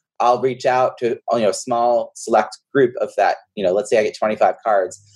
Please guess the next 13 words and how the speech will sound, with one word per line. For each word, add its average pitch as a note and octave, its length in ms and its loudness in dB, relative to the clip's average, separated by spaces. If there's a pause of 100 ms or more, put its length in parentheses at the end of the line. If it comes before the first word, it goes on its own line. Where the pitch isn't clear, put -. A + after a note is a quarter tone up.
(180)
I, B2+ 140 2
there'll B2 240 0
be, A#2+ 120 0
like, G#2+ 200 -2
five A#2 500 0
that G#2 100 0
I'll F#2+ 140 0
have, G#2 180 0
like, F#2+ 160 0
a F#2+ 60 -4
particularly A2 680 -2
in-depth G#2 360 2 (260)
follow-up. G2 460 0